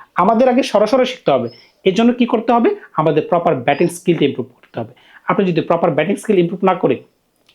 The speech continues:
যদি মনে করেন যে চার ছক্কা মারতে শিখে যাবেন, কিভাবে শিখবেন? জুলিয়ান উডের মতো সাত দিনের একটা মানে বেসিক একটা স্কিল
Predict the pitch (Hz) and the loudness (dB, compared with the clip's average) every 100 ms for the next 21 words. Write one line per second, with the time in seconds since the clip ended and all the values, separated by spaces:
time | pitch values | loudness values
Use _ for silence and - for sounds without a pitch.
0 | _ _ 170 175 175 180 180 175 165 190 | _ _ 0 2 4 2 2 0 0 0
1 | 170 160 170 185 170 165 175 - - 208 | 0 0 -2 0 0 0 -6 -10 -6 0
2 | 185 170 139 117 - - 180 202 202 226 | 0 0 -2 -4 -12 0 2 2 0 0
3 | 285 160 170 185 175 185 185 180 359 - | 2 2 2 2 2 2 2 0 -2 -6
4 | _ - 196 151 190 233 208 226 170 - | _ -4 -2 0 2 2 0 0 0 -2
5 | - _ - 151 143 135 _ _ _ 160 | -12 _ -2 0 0 -4 _ _ _ -2
6 | 165 190 180 - - - 208 | 0 0 -4 -6 -6 0 0